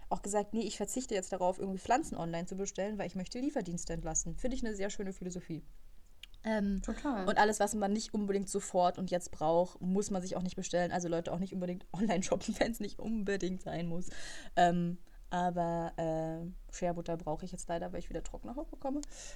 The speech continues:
Speaker 1: Aber, also, <laughs> was braucht man schon, ne? Aber ja. Ähm,
Speaker 2: Genau.
Speaker 1: kurz noch Danke.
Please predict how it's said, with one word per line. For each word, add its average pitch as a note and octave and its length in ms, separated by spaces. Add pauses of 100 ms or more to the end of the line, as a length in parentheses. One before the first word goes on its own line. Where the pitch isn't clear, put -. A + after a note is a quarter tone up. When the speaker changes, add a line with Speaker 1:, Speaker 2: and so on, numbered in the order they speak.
(180)
Speaker 1:
Aber, G3 480
also, E3 200 (180)
<laughs> - 200
was E3+ 160
braucht D#3+ 280
man D3+ 180
schon, D3 200
ne? E3 240
Aber D3+ 180
ja. D3+ 240 (840)
Ähm, G3+ 340
Speaker 2:
Genau. E3+ 260
Speaker 1:
kurz G#3 200
noch G3 120
Danke. C#4 400